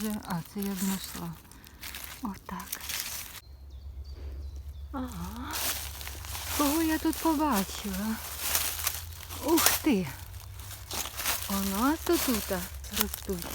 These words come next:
Сморчкові шапинки, ніхто вас не бере. Треба вдивитися тут містинку, ніколи тут їх не знаходила. Так, а ось сюди в нас красунчик який попався.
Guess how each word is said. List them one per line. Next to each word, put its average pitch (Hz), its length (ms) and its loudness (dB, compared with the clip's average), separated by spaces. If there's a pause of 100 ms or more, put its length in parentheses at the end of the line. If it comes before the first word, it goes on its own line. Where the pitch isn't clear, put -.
(1000)
Сморчкові 247 600 0
шапинки, 233 680 2
ніхто 330 320 0
вас 320 220 0
не 311 120 4
бере. 277 400 2 (2750)
Треба 220 300 -4
вдивитися 220 560 2
тут - 220 -6
містинку, 247 600 6
ніколи 240 420 6
тут 226 200 0
їх 220 140 4
не 220 100 6
знаходила. 214 880 4 (800)
Так, 240 380 -2
а 233 100 4
ось 233 200 -2
сюди 262 220 -2
в 214 60 2
нас 247 240 4
красунчик 240 920 -2
який 254 440 -2 (840)
попався. 240 800 0